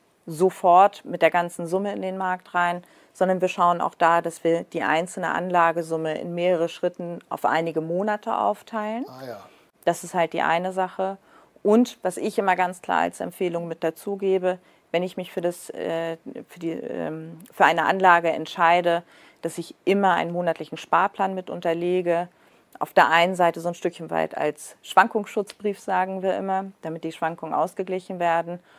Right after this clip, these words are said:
Speaker 1: Und auf der anderen Seite, damit das Portfolio auch immer weiter schön wächst.
Speaker 2: Und das geht schon ab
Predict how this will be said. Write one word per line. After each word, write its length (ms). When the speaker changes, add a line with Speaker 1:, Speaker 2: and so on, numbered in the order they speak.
Speaker 1:
Und 240
auf 140
der 160
anderen 340
Seite, 360
damit 240
das 220
Portfolio 800
auch 180
immer 180
weiter 240
schön 300
wächst. 260
Speaker 2:
Und 80
das 200
geht 180
schon 340
ab 280